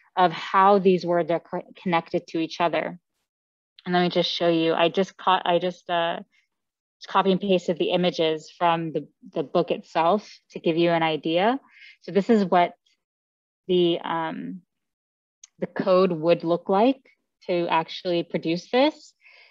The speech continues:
Um, and this is using the Jane Austen text, um, uh, data. And you can see that miss is used a lot. So there's a lot of, um,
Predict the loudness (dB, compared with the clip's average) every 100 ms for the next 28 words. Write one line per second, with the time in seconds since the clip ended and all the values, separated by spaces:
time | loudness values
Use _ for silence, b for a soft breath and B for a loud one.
0 | b _ 2 4 4 2 2 2 2 0
1 | 0 0 -2 -2 -6 -6 -4 -4 0 0
2 | 0 -4 -6 -4 -4 -4 -6 -8 -8 -14
3 | -20 _ _ _ -4 -2 -2 -4 -8 -12
4 | -14 -20 _ _ _ -20 _ _ -8 -6
5 | -4 2 4 4 2 0 _ _ _ b
6 | b b b b 4 6 6 4 2 2
7 | 4 4 4 2 0 -4 _ _ _ _
8 | _ _ _ _ _ _ -6 0 0 -2
9 | -10 -20 _ -4 -2 -2 -2 0 0 2
10 | 2 0 -2 _ 2 2 2 0 0 -2
11 | -2 2 2 2 -2 -14 -4 -2 0 -2
12 | -6 -16 -20 _ _ _ _ _ _ -4
13 | -2 -2 -4 -10 -12